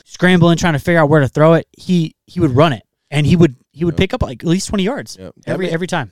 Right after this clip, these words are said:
Speaker 2: hey, that man had a lot of weight on his shoulders when
Speaker 1: He
Speaker 2: he played
Speaker 1: did.
Speaker 2: for Nebraska.
Speaker 1: He did.
Speaker 2: Yeah.
Speaker 1: He's seen some horrible coaching.
Speaker 2: <laughs> To say the least.
Speaker 1: Mike Riley, speaking of one.
Speaker 2: I mean, there's two now, right?
Speaker 1: That is true.
Speaker 2: Man, I hate saying that.
Speaker 1: I know.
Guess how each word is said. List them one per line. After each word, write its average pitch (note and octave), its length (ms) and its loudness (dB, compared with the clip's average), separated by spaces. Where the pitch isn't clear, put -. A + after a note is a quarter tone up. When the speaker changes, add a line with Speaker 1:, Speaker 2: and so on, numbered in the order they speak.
Speaker 2:
hey, A#2 200 -2
that B2 160 -2
man C3 200 -2
had B2 120 -4
a G2+ 40 -4
lot A2 320 -2
of G#2+ 80 2
weight G#2+ 160 0
on G2 160 -6
his G#2 160 -4
shoulders F2+ 420 -6
when F#2+ 60 -8
Speaker 1:
He B2+ 60 -4
Speaker 2:
he - 80 -8
played B2 100 2
Speaker 1:
did. G2 100 -4
Speaker 2:
for G2+ 60 -12
Nebraska. F2 640 -10
Speaker 1:
He C3+ 160 -14
did. C3+ 320 -6
Speaker 2:
Yeah. - 100 -8
Speaker 1:
He's D#3+ 120 -2
seen E3 180 -2
some C#3+ 220 -4
horrible C#3+ 480 -6
coaching. A#2 440 -6
Speaker 2:
<laughs> - 0 -
To G#2+ 100 -10
say A#2 160 0
the G#2 120 0
least. C#3 600 -2
Speaker 1:
Mike B2 220 -8
Riley, A#2 320 -6
speaking A#2+ 400 -10
of A2 100 -8
one. G2 220 -10
Speaker 2:
I G#2 40 -10
mean, G2+ 100 -6
there's E2+ 140 -10
two B2+ 200 -6
now, A2+ 240 -4
right? G#2+ 220 -6
Speaker 1:
That G#2 100 -20
is A2 120 -20
true. G#2+ 320 -6
Speaker 2:
Man, A#2 280 -4
I D3 80 -6
hate B2 240 -10
saying C3 320 -8
that. F2+ 280 -10
Speaker 1:
I G#2+ 80 -20
know. G2+ 300 -12